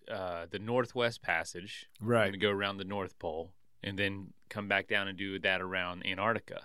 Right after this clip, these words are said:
Speaker 1: the
Speaker 2: Yeah,
Speaker 1: South
Speaker 2: that, so
Speaker 1: Pole.
Speaker 2: that was the twenty twenty trip.
Speaker 1: Yeah, and
Speaker 2: Which
Speaker 1: covid and
Speaker 2: all that,
Speaker 1: fog,
Speaker 2: yeah, it all
Speaker 1: icebergs, all that, and you had just some crazy stuff. Now, I,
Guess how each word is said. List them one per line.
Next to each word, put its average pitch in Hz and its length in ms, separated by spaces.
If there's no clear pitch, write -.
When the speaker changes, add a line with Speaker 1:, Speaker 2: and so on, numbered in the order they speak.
Speaker 1:
the 131 60
Speaker 2:
Yeah, 127 280
Speaker 1:
South 120 260
Speaker 2:
that, - 40
so - 140
Speaker 1:
Pole. 113 60
Speaker 2:
that 127 220
was 131 200
the 117 120
twenty 131 920
twenty 135 540
trip. 98 460
Speaker 1:
Yeah, 101 280
and 98 160
Speaker 2:
Which 107 140
Speaker 1:
covid 123 580
and 87 220
Speaker 2:
all 123 280
that, 120 60
Speaker 1:
fog, 131 420
Speaker 2:
yeah, 110 460
it 107 60
all 110 200
Speaker 1:
icebergs, 120 920
all 117 300
that, 113 420
and 107 200
you 101 80
had 110 320
just - 460
some 98 280
crazy 127 540
stuff. 113 320
Now, 107 140
I, 110 80